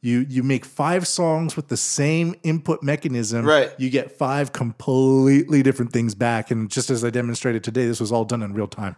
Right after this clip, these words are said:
Speaker 2: This is like the dot I O engine version of, of, of music making. You know the, uh, the, the dot I O games they have?
Speaker 1: Yeah, yeah.
Speaker 2: Yeah, it's, it's like that. 'Cause I, I, I'm, I'm, I, I think those games are made probably with the same engine 'cause they all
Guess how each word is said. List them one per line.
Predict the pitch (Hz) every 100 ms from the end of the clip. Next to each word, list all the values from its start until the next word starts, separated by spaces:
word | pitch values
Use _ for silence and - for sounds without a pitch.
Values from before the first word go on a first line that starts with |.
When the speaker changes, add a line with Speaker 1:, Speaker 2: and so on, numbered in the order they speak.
| -
Speaker 2:
This | 143
is | 175
like | 185 165
the |
dot | 139 131 135 -
I | 117 127 123
O | 123 110
engine | 113 110 107 104
version | 101 101 101 98
of, | 95
of, | - 98 92
of | - 95
music | 95 98 95 -
making. | - _ _ _ _ _ _ _ _
You | 123
know | 127 127
the, | 120
uh, | 104 104 101
the, | 95 101
the | 104 85
dot | 110 110
I | 87 104
O | 107 110
games | 110 113 120
they | 123
have? | 123 123 120
Speaker 1:
Yeah, | 123 117
yeah. | 117 120 113 -
Speaker 2:
Yeah, | 123
it's, | 117 -
it's | 135
like | 156 143
that. | 143 123
'Cause | 139
I, | 160
I, | 160 156 160
I'm, | 170 143
I'm, | 147 156
I, | 139 139 127
I |
think | 143 180 165
those | 160 143
games | - 123 147 131
are | 120
made | 123 127 113
probably | 131 117 110
with | 104 -
the |
same | - 117 110
engine | 101 107 123 151 _ _ _ _ _ _ _ _
'cause | 127 110
they | 117
all | 107 127 123 - -